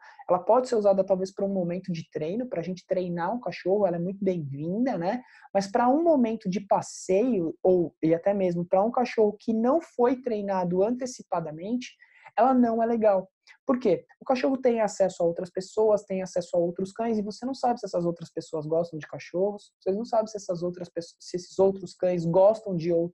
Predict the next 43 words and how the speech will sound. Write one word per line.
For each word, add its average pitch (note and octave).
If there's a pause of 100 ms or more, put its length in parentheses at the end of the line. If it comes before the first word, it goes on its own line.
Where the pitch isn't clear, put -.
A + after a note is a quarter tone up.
gostam F#3+
de D#3+
outros E3+
cães, G3 (340)
você -
não B3+
sabe A#3+
se, G#3+
o G3
que A3
pode G#3
acontecer, G3 (300)
né? F#3+ (260)
E C#4+
aí, C#4+ (960)
você G#3
não A3+
sabe A#3
aonde A3+
seu G#3
cachorro G3
pode G3
pisar, F3+ (100)
vamos D3
supor D3
assim. D3
Puta, -
você -
deu F3+
uma A3
liberada, G#3
seu A3+
cachorro G#3+
tem A3
um A3+
buraco. G#3+
Você -
não A#3
viu A#3
o A3+
buraco, A3+
seu B3
cachorro B3